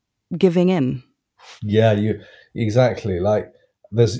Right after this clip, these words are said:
Speaker 2: almost like a mathematical equation where you say, 'cause there will always be pain in life.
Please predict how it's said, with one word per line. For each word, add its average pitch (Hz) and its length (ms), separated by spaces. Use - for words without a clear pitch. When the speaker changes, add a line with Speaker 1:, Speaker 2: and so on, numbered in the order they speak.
Speaker 2:
almost 143 360
like 123 200
a 120 40
mathematical 117 840
equation 101 800
where 104 180
you 101 160
say, 98 260
'cause 110 280
there 170 120
will 180 120
always 226 180
be 151 100
pain 123 380
in 92 100
life. 78 400